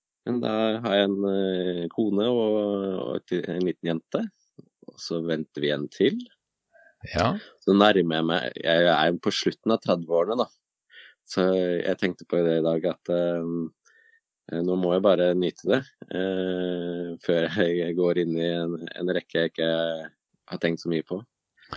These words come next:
Speaker 2: Ja, for nå,
Speaker 1: Eh.
Speaker 2: nå går du inn i kategorien førti til åtti, du.
Speaker 1: Ja. <laughs>
Speaker 2: Ja.
Speaker 1: Og det høres, eh, det høres litt ille ut, men jeg tror ikke det er så ille, det, for jeg føler meg egentlig som, eh, som jeg hører alle andre sier, det er den samme gamle.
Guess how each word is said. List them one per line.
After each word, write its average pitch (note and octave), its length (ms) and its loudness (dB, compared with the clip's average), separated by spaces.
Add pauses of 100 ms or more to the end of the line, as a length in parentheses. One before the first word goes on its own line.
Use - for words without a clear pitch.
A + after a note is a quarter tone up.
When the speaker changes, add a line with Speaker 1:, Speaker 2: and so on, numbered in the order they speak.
(400)
Speaker 2:
Ja, G#2 100 0
for - 80 0
nå, G#2+ 160 4
Speaker 1:
Eh. F2+ 160 2
Speaker 2:
nå A2+ 140 4
går C#3 160 0
du A#2+ 100 2
inn G#2 160 2
i G#2 80 -2
kategorien F2+ 640 0
førti - 400 -2
til - 80 -2
åtti, - 260 -2
du. D3+ 120 2 (1080)
Speaker 1:
Ja. G#2 160 6 (640)
<laughs> - 80 2 (1400)
Speaker 2:
Ja. G#2 180 2 (220)
Speaker 1:
Og G#2 180 2
det A2 160 8
høres, G#2 400 6
eh, G2 720 4 (2000)
det A#2+ 240 8
høres C#3 340 4
litt A#2 180 4
ille G2 240 6
ut, - 100 -2
men C3+ 140 2
jeg B2 140 2
tror - 100 2
ikke - 160 2
det B2+ 60 4
er G#2 100 4
så C#3 140 2
ille, G#2+ 180 6
det, B2 120 2
for B2 140 0
jeg A#2+ 60 -4
føler F2+ 300 2
meg - 160 -2
egentlig A2+ 360 2
som, A2+ 300 2
eh, A2+ 200 2
som A2+ 260 -4
jeg A2 180 0
hører G2+ 220 4
alle F#2+ 240 6
andre F2 200 -6
sier, G2+ 300 6
det G2+ 220 2
er G2 100 4
den G2 320 -4
samme E2+ 300 0
gamle. E2+ 260 -4